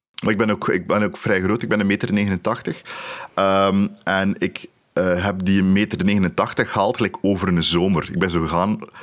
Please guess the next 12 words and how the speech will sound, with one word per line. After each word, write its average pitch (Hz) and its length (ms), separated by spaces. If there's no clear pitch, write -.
van 104 200
een 85 80
zomer, 95 260
over 101 140
zo 98 200
een 92 220
meter 113 260
vijfenzestig 104 640
naar 95 200
een 87 120
meter 92 220
negenentachtig. 92 680